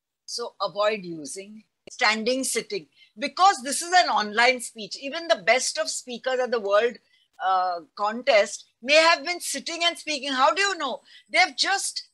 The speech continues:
put the camera in front of you like that and the face is there. What do you know if I'm sitting or standing? I'm just talking into the camera.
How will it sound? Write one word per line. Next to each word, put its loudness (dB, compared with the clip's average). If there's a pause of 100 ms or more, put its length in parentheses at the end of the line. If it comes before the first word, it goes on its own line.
put -4
the 2
camera 4
in -2
front -4
of 0
you -6 (240)
like -2
that 2
and -2
the -2
face -2
is -12
there. -2 (260)
What 6
do -4
you 0
know 6
if 4
I'm 4
sitting -8
or -4
standing? -2 (380)
I'm 2
just -2
talking -6
into -8
the -2
camera. -2